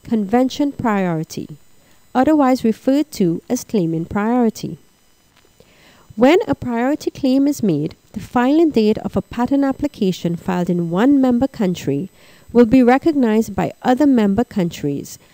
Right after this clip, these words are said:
provided patent applications are filed in those other countries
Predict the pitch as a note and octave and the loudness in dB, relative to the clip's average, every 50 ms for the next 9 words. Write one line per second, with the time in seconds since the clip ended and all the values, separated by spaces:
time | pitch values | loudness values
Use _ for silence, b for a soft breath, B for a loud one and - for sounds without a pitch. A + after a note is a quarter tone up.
0 | b b b _ - C4 A#3+ G#3 A#3 A3+ A#3+ C4 C4+ C#4+ - _ - - B3+ B3+ | b b b _ 0 2 2 4 2 2 2 2 0 0 -2 _ -6 -6 -6 -4
1 | - D#4 C#4+ C#4 C4 - - C4+ - - - F3+ E3+ - - - E3 E3 E3 - | -2 -4 -2 -2 -4 -4 -4 -6 -6 -4 -6 -6 -6 -6 -6 -6 -6 -6 -6 -8
2 | - - G#3 G#3+ G#3 - - - C#4+ C#4+ D#4 D#4+ B3 F3+ F#3+ - G3+ G3 F#3 F#3+ | -6 -4 -4 -4 -4 -8 -8 -4 -4 -2 -2 -2 -2 -2 -2 0 0 0 2 2
3 | G3+ A3 A#3 - - - - G#3+ A3+ - D4+ - - - F#3+ F3 - - - D3+ | 2 2 2 0 -2 -4 -4 -2 -2 -2 -2 -4 -4 -4 -4 -4 -4 -4 -6 -6
4 | D3 D3+ - - b | -4 -6 -8 -10 b